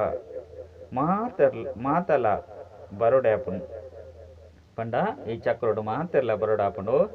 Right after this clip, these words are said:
ಎನ್ಪತ್ತ ನಾಲು ಜನ್ಮದ ಚಕ್ರನು ಬಾಬಾ ತಿರುಪದೇರು. ಆತ್ಮನೆಯ ಸಂಸ್ಕಾರನು ದೆತೊಂದು ಪೋಪುಂಡು. ಆತ್ಮ ಗೊತ್ತುಂಡು ಈ ಮೃತ್ಯು ಲೋಕಡ್ದು ಅಮರ ಲೋಕಗು ಅತ್ತುಂಡ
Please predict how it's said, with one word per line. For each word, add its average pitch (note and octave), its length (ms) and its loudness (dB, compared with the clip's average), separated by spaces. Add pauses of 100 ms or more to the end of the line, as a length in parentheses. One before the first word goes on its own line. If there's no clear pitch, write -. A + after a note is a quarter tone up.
(360)
ಎನ್ಪತ್ತ E3 460 2
ನಾಲು C#3 400 2
ಜನ್ಮದ C3+ 560 0
ಚಕ್ರನು B2 520 0
ಬಾಬಾ A#2+ 320 2
ತಿರುಪದೇರು. G#2+ 960 0 (300)
ಆತ್ಮನೆಯ B2+ 600 -2
ಸಂಸ್ಕಾರನು C3+ 760 2
ದೆತೊಂದು B2+ 340 0
ಪೋಪುಂಡು. A#2+ 540 2
ಆತ್ಮ B2+ 500 0
ಗೊತ್ತುಂಡು A#2+ 640 0
ಈ B2+ 120 0
ಮೃತ್ಯು C3+ 420 -2
ಲೋಕಡ್ದು B2 560 6
ಅಮರ A#2+ 300 0
ಲೋಕಗು B2+ 420 2
ಅತ್ತುಂಡ B2+ 400 0